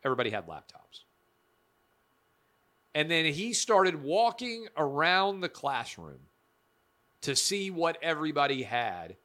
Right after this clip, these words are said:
on their laptop screens. I always thought that was such a great way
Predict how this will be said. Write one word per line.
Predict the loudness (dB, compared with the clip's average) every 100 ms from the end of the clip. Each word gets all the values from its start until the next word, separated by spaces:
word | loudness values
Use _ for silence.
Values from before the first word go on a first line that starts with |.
| _ _ -6
on | 0 2 2 -2 -14 _ -4
their | -2 -2
laptop | 0 0 -2 -6 -8 -8 -10 _ _ _ _
screens. | -16 -12 -12 -12 -18 -20 _ _ _ _ _ _ _ _ _ _ _ _ _ _ _ _ _ _ _
I | 4
always | 8 8
thought | 8 6 6
that | 2
was | 2
such | 4 4
a | 2
great | 2 4 4 4
way | 4 4 2 -2